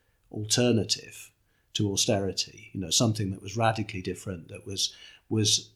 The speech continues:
a set of policies that would work together to fundamentally change society, send society in a different direction for the many, not the few. And it was a transformative argument. And a lot of the, uh, Parliamentary Labour Party just couldn't,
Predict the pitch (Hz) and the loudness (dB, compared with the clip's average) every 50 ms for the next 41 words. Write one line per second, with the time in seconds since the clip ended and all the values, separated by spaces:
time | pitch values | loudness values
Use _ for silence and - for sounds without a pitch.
0 | _ _ - - 117 - 147 139 120 - 104 - - 131 120 120 113 - - 101 | _ _ 0 8 8 10 10 10 8 6 2 4 6 8 8 10 10 8 6 6
1 | 90 - - 113 - 123 120 117 104 107 113 127 127 120 117 - - - 107 120 | 4 2 2 2 0 2 0 -2 0 4 6 6 6 6 4 2 -2 -2 0 2
2 | 117 113 110 104 - - 110 - - 127 120 120 113 113 107 117 117 113 110 107 | 2 2 2 0 -2 -4 -4 0 0 0 2 2 2 4 4 4 4 2 0 -2
3 | 107 92 - - - 120 110 107 101 - - - - - 120 104 104 104 98 - | -6 -2 0 2 2 2 2 2 2 2 2 4 4 6 6 4 4 2 2 0
4 | - - - - - - _ _ _ - - - - - _ _ - - - 131 | 0 0 0 -12 -18 -18 _ _ _ -20 -20 -20 -20 -20 _ _ 4 8 10 10
5 | 123 117 113 113 - 107 - - 110 104 104 104 - 110 98 98 95 110 104 - | 10 10 8 6 8 8 6 6 6 2 2 0 -2 -2 -2 2 2 2 2 2
6 | 107 92 101 101 98 98 - - - - 92 90 90 - 107 104 104 104 101 98 | -2 -2 0 0 0 -2 -2 -2 -4 -4 -4 -6 -6 -4 -2 -2 0 0 0 -2
7 | 98 101 98 98 - - - - - 131 135 113 - - - _ _ _ _ _ | -2 -4 -4 -6 -6 -8 -12 -4 2 6 6 6 6 4 -4 _ _ _ _ _
8 | _ _ _ - 120 120 117 117 113 123 127 - - 135 127 - 127 113 107 123 | _ _ _ 2 2 4 4 4 2 2 0 0 2 2 2 4 4 4 4 4
9 | - - - 120 113 113 - - - 135 135 135 120 120 110 - - 104 95 - | 4 6 4 4 6 6 4 6 8 10 10 12 10 10 8 6 2 -2 -2 -4
10 | - - - - 123 123 120 120 110 113 110 82 78 76 - _ - - - _ | -10 -10 0 2 4 4 4 2 0 -2 -4 -6 -6 -14 -12 _ -14 -14 -14 _
11 | _ _ _ _ _ _ _ _ _ 131 131 135 135 131 151 170 160 - 139 120 | _ _ _ _ _ _ _ _ _ 6 8 10 12 12 12 12 12 12 10 10
12 | 107 123 120 113 113 113 107 107 - - - 117 110 - - 117 117 113 110 113 | 12 12 10 12 10 8 6 2 -4 -6 -4 -4 -2 4 6 8 8 8 8 6
13 | 107 107 120 110 110 110 110 104 107 - 104 92 87 - 101 92 - 120 104 - | 4 4 2 4 4 4 2 2 0 0 -2 -2 -2 -4 -2 0 2 2 2 2
14 | - - 139 123 123 113 101 - | 6 6 6 8 8 4 2 2